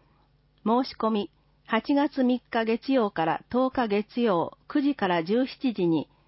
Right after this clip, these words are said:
必要書類を直接関西課、土日は市役所付属棟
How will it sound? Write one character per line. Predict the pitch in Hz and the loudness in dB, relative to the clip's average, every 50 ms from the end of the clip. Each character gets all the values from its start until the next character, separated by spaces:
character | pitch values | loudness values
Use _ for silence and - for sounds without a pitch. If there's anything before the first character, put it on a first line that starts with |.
| _ _ _ _ _ _ _ _ | _ _ _ _ _ _ _ _
必 | - - - - 285 | -18 -18 -8 -2 0
要 | 302 302 285 285 277 | 2 4 2 2 2
書 | - 269 254 | 0 0 2
類 | 240 214 190 170 156 | 4 4 4 4 2
を | 151 - - - _ - | 2 0 -2 -8 _ -2
直 | 214 214 - - - | -2 -2 -2 -4 -2
接 | 269 254 - - 214 185 | -2 -2 -2 -2 -6 -4
関 | - - 214 240 262 262 | -2 -2 0 0 2 2
西 | 262 247 240 233 | 0 0 0 -2
課、 | - - 214 202 - _ _ _ _ _ _ _ _ _ _ | -2 -2 -4 -4 -4 _ _ _ _ _ _ _ _ _ _
土 | 170 202 214 | 0 0 2
日 | 233 247 240 - - 220 | 2 0 0 0 0 0
は | 208 208 175 | 0 0 -2
市 | - - 254 | -4 -4 -2
役 | 262 277 294 - | -2 -2 -2 -2
所 | - 214 185 | -2 -2 -2
付 | 185 208 | -2 0
属 | 196 247 269 - - - | 0 0 0 0 -4 -4
棟 | - 220 220 214 196 180 | -2 0 2 2 0 -2